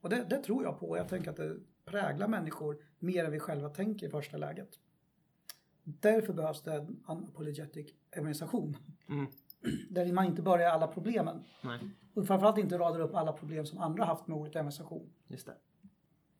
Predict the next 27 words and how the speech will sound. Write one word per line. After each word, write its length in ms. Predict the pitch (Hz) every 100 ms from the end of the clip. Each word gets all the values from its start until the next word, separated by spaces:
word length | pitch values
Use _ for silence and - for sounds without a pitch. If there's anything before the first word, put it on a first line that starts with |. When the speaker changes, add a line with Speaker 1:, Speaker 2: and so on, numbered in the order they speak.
| _
Speaker 2:
Så, 80 | 135
men 80 |
du 60 | 131
har 240 | 123 170
en 60 | 208
liten 200 | 202 156
lista 300 | 156 151 131
på, 400 | - 120 120 120 123 123 131 -
eh, 60 | -
i 60 | 135
början 360 | 135 117 113
av 100 | 117
boken. 320 | 110 107 110 113 - - -
Speaker 1:
Ja. 220 | 208 - -
Speaker 2:
Ja. 240 | 120 110 -
Speaker 1:
Och 80 | -
den 120 | 214
är 40 | 202
ju 60 |
medveten, 520 | 185 165 160 175 180 175
för 360 | 190 196 -
det 60 | 202
är 40 |
sånt 260 | 202 165 160
jag 60 | 190
har 140 | 190
mött 360 | - 175 -